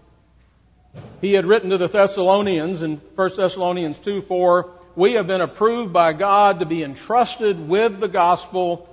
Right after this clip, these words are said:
Even so we speak not as pleasing men,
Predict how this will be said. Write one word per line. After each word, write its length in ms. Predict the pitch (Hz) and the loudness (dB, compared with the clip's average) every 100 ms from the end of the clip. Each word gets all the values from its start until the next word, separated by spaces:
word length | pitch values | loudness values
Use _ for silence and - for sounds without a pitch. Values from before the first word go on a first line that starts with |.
| - _ _ - - | -20 _ _ -20 -8
Even 380 | 202 240 233 220 | -6 -4 -4 -6
so 320 | - 202 190 | -4 0 2
we 240 | 185 170 160 | 2 0 -4
speak 580 | - - 214 220 - | -10 -8 -6 -6 -8
not 400 | 185 160 208 254 | -8 0 0 0
as 140 | 240 190 | -4 -8
pleasing 640 | - 202 208 175 175 156 | -6 -4 -4 -6 -6 -6
men, 380 | 147 143 143 | -6 -6 -8